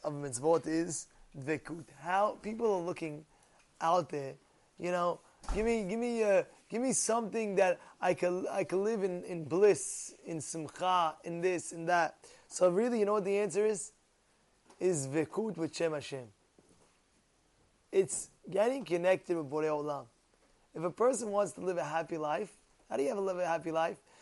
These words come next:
Pele Yoetz is teaching us, Dvekud B'Shem Yitbarach, first of all, getting close to Hashem,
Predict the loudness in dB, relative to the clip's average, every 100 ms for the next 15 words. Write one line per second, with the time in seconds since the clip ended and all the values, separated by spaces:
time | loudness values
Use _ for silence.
0 | -20 -20 -4 6 10 12 12 8 0 -2
1 | -2 2 2 2 -2 -10 0 6 6 6
2 | 4 4 4 2 4 2 0 2 6 8
3 | 8 6 2 -18 -20 -2 8 8 8 6
4 | 10 10 10 6 4 6 6 6 4 4
5 | 4 2 2